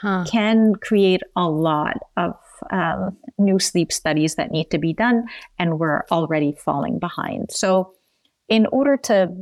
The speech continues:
Speaker 2: uh, do something where we screen the people that we think are at highest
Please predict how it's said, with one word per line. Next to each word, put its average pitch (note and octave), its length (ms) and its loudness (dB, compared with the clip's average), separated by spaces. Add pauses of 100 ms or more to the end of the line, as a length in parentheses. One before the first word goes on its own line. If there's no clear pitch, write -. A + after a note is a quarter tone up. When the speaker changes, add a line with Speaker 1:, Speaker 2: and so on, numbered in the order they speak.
(120)
Speaker 2:
uh, F3+ 160 0
do G#3+ 280 0
something F3 480 -2
where D#3 220 0
we E3 100 -2
screen G3 540 0
the E3 100 -2
people E3+ 380 -4
that - 160 -6
we D#3+ 100 -4
think F#3+ 380 -2
are D#3 220 -2
at - 160 -6
highest - 560 -4